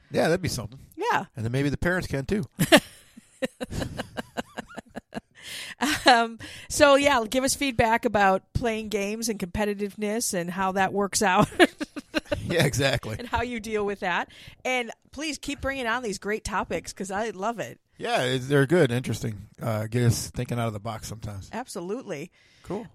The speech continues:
Speaker 2: Um, so I'm thinking you might have, there's a lot of stuff going on around in
Speaker 1: Is
Speaker 2: the
Speaker 1: there?
Speaker 2: world,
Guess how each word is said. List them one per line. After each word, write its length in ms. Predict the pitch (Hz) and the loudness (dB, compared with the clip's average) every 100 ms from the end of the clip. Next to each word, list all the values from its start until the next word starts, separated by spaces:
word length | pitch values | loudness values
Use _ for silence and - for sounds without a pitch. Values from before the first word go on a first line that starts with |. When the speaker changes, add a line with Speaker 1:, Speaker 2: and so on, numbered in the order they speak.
| - | -2
Speaker 2:
Um, 360 | 226 214 196 | 0 0 -2
so 280 | - 269 240 | -2 2 2
I'm 180 | - 240 | 0 -4
thinking 380 | - 370 381 247 | -6 -6 -2 0
you 100 | 226 | 2
might 220 | 226 220 | 2 2
have, 420 | 196 220 208 160 | 2 0 -2 -2
there's 200 | 190 311 247 | -4 -2 -2
a 40 | |
lot 360 | 185 185 220 240 | -4 -2 -2 -2
of 60 | |
stuff 260 | - 247 247 | -4 -6 -6
going 220 | 214 185 | -4 -4
on 180 | 170 170 | -4 -6
around 400 | 170 170 165 170 - - | -8 -10 -12 -18 -20 -8
in 120 | 190 | 6
Speaker 1:
Is 160 | 160 180 | 6 8
Speaker 2:
the 60 | |
Speaker 1:
there? 80 | 143 | 4
Speaker 2:
world, 260 | - 165 | 0 -10